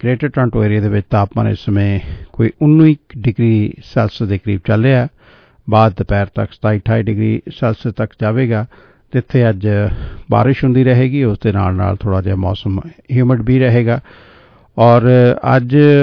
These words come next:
ਬਾਰਿਸ਼ ਤੇ ਰਾਤ ਨੂੰ ਥੋੜ੍ਹਾ ਬੱਦਲ, ਅ, ਹਟ ਜਾਣਗੇ, ਅਸਮਾਨ ਸਾਫ਼ ਹੋ ਜਾਵੇਗਾ। ਕੱਲ੍ਹ ਨੂੰ, ਪਰਸੋਂ ਨੂੰ, ਚੌਥੇ ਨੂੰ ਤਿੰਨ ਦਿਨ ਆ ਜਿਹੜੀ ਧੁੱਪ, ਅ, ਨਿਕਲੇਗੀ। ਤੋ ਕੱਲ੍ਹ ਨੂੰ ਅਠਾਰਾਂ ਤੇ ਨੌ ਡਿਗਰੀ ਸੈਲਸੀਅਸ ਰਾਤ ਨੂੰ ਤਾਪਮਾਨ ਹੋ ਜਾਵੇਗਾ।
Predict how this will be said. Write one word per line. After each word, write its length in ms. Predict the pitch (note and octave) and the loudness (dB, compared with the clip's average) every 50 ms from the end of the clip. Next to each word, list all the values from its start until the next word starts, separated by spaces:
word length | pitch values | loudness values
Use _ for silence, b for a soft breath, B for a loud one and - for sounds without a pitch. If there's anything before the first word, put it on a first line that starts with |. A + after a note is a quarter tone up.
| C#3 C#3 | 2 0
ਬਾਰਿਸ਼ 480 | B2+ A#2+ A#2 A2 A2+ A#2+ C3 B2 - - - | 0 0 0 2 2 2 0 0 -2 -4 -2
ਤੇ 220 | C3 A#2+ A#2 A#2 | 0 2 2 4
ਰਾਤ 300 | A2 G#2+ G2+ G#2+ - - | 4 2 2 2 0 0
ਨੂੰ 140 | C3+ B2+ A#2+ | -2 -2 -2
ਥੋੜ੍ਹਾ 340 | - A#2 A2 G#2+ G#2+ G#2 G2+ | -2 -2 0 2 2 2 0
ਬੱਦਲ, 440 | F#2 F#2 G#2+ G2 G#2 A2+ A2 A2 G#2 | 0 -2 -4 -4 -2 -2 -2 -2 -4
ਅ, 1080 | - _ _ _ - A2 G#2 G2+ G2 F#2+ F#2+ G2 G2 G2+ G2 - - - - - A2 | -6 _ _ _ -4 -2 0 0 0 0 0 -2 -2 -4 -8 -10 -14 -16 -8 -6 -4
ਹਟ 60 | A2+ G2+ - | -4 -2 0
ਜਾਣਗੇ, 360 | C#3+ C#3 C#3 C#3 A#2+ B2 A#2+ | 2 2 2 2 0 0 -2
ਅਸਮਾਨ 340 | A2+ - A#2 A2 G#2+ G#2+ G2+ - | -2 -2 -2 0 0 0 -2 0
ਸਾਫ਼ 260 | - A#2 A#2 A#2 - C#3 | 0 0 0 0 0 -2
ਹੋ 60 | B2 | 0
ਜਾਵੇਗਾ। 480 | B2+ B2+ A#2+ A2 A2 G2+ G#2 G#2 G#2+ - - | 0 0 0 0 -2 -2 -2 -4 -4 -4 -2
ਕੱਲ੍ਹ 180 | - C3 C3+ | 0 2 2
ਨੂੰ, 120 | C#3+ C#3+ A#2+ | 2 2 2
ਪਰਸੋਂ 340 | - B2 A2 - - A2+ | 0 0 0 0 -2 -2
ਨੂੰ, 140 | A2 G#2+ G2 | -2 -2 -2
ਚੌਥੇ 340 | - - G2+ G2 - - G#2+ | -2 -2 -4 -2 -2 -4 -4
ਨੂੰ 140 | G2 G2 F2+ | -2 -4 -4
ਤਿੰਨ 220 | - G#2+ G2 F#2+ | -4 -4 -2 -2
ਦਿਨ 200 | F#2+ G#2 G2+ F#2+ | -2 -2 -2 -2
ਆ 60 | F#2+ | -2
ਜਿਹੜੀ 240 | F#2 G2+ F#2+ F#2+ F#2+ - - | -2 -4 -4 -4 -6 -4 -4
ਧੁੱਪ, 340 | - - - - - A2+ C3+ | -6 -6 -6 -6 -6 -6 -6
ਅ, 40 | C#3+ b b b b b b b b b b _ A#2 A2 G#2 G2+ F#2+ G2+ - - | -8 b b b b b b b b b b _ -2 0 0 0 0 -2 -2 -2
ਨਿਕਲੇਗੀ। 480 | - D#3 C3+ - C3 A2+ F2+ D#2 F#2 F#2 b b b b b b b b b b _ _ - | -2 -2 0 0 -2 -2 -2 -4 -8 -10 b b b b b b b b b b _ _ -2
ਤੋ 360 | A2+ G#2 G2+ G2 G2 F#2+ - _ | 0 0 2 0 -2 -4 -6 _
ਕੱਲ੍ਹ 200 | - A#2+ B2+ C3 | 0 2 2 4
ਨੂੰ 320 | B2+ B2+ B2 B2 B2 C3 D3 - - C#3+ | 4 4 2 2 0 -2 -6 -8 -8 -8
ਅਠਾਰਾਂ 520 | A2+ - - - A2 G#2+ A#2 A#2 B2 A#2 - | -6 -4 0 0 2 2 2 2 2 0 -2
ਤੇ 100 | - A#2+ | -2 -2
ਨੌ 260 | G2+ G#2 G2+ G#2 A2 A2+ | 0 0 0 0 0 0
ਡਿਗਰੀ 440 | G#2 A#2 G2+ A2+ A#2 A#2 A#2 A#2 - - | 0 -2 0 0 0 0 0 -2 -2 -2
ਸੈਲਸੀਅਸ 400 | B2 A2 G#2+ - - G#2+ - - | -2 -2 -2 -2 -6 -6 -4 -2
ਰਾਤ 240 | G2+ F#2+ F#2+ - - | -2 0 0 -2 -2
ਨੂੰ 120 | B2 A#2+ | -4 -2
ਤਾਪਮਾਨ 360 | - B2+ A#2+ A#2+ - C3+ B2+ | 0 0 0 0 0 0 0
ਹੋ 140 | B2+ B2 B2+ | 2 2 2
ਜਾਵੇਗਾ। 420 | B2 B2+ B2+ B2+ B2+ A#2 A#2 A2 | 4 4 4 2 2 2 0 -2